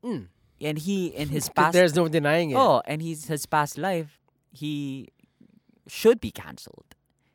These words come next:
Speaker 2: He should be canceled. If cancel culture was a thing before, he should be canceled.
Speaker 1: Right.
Speaker 2: Diba? But now daw, he realized na parang, "I get why I should be canceled.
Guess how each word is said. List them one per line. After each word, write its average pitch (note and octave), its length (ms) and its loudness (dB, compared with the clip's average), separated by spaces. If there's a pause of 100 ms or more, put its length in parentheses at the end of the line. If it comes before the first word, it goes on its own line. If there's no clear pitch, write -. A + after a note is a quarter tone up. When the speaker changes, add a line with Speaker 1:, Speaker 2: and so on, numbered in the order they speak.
Speaker 2:
He C3+ 140 -12
should A#3 260 -2
be A2 80 -8
canceled. - 320 -12
If C3+ 140 -6
cancel F3 260 -2
culture D#3+ 300 -4
was C3+ 160 -6
a A2+ 40 -6
thing B2 220 -10
before, F3 380 -6 (340)
he F#3 120 -12
should B3 280 -2
be D3+ 100 -10
canceled. A2+ 520 -12 (280)
Speaker 1:
Right. F#2+ 220 -12 (480)
Speaker 2:
Diba? C3+ 240 -2
But D#3 220 -2 (440)
now E3 420 2
daw, C3 440 2
he C3+ 260 -8
realized C3 760 -4
na B2+ 100 -8
parang, A#2+ 480 -4 (640)
"I C#3+ 80 -4
get C#3+ 300 -4
why B2+ 500 0 (300)
I C3 100 -2
should C3+ 240 -6
be C3 120 -10
canceled. D3 580 -6